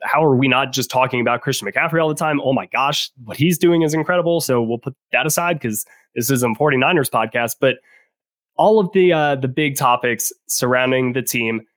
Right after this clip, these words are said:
Joe and I touched on. Um, so it was kind of a, a great little grab bag. And then we touched on the, uh, the Lions at the tail end. Um, so that is the bulk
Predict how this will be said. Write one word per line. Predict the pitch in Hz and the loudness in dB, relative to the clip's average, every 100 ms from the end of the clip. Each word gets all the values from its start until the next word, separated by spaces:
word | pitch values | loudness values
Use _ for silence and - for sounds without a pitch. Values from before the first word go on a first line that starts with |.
| _ 123 | _ -4
Joe | 120 131 | 2 4
and | 127 | 4
I | 120 | 2
touched | 120 120 - | 0 -4 -2
on. | 117 113 113 | -2 0 -2
Um, | 123 117 113 113 | -4 -4 -2 -2
so | 110 151 139 123 _ _ - | 0 2 0 -2 _ _ -2
it | |
was | 170 165 | 0 0
kind | 190 196 | 0 0
of | |
a, | 190 185 185 - | 0 0 -4 -6
a | |
great | 156 139 156 175 | -6 -2 0 0
little | 180 160 156 | 0 -2 -2
grab | 139 117 135 156 | -4 -2 -2 -2
bag. | 151 151 143 | -2 0 0
And | 135 | 2
then | 151 | 2
we | 147 | 0
touched | 143 - 139 - | -2 -2 -2 0
on | 131 131 - _ _ _ | 2 0 -4 _ _ _
the, | 135 127 | -2 2
uh, | 113 113 123 | 2 0 -2
the | 127 | 0
Lions | 123 127 123 117 117 - _ _ _ - | 2 0 0 0 -2 -6 _ _ _ -6
at | 139 147 | -6 -4
the | 131 | -6
tail | - 131 123 120 | -4 -2 -2 -2
end. | 117 110 107 110 - | -4 -2 -4 -6 -4
Um, | 127 120 113 113 113 - | 0 0 0 -2 -6 -8
so | - 147 135 131 135 120 | -2 2 2 0 -6 -6
that | 151 175 | -2 0
is | 175 147 147 | 0 0 0
the | 127 | -2
bulk | - 135 151 | 0 0 -2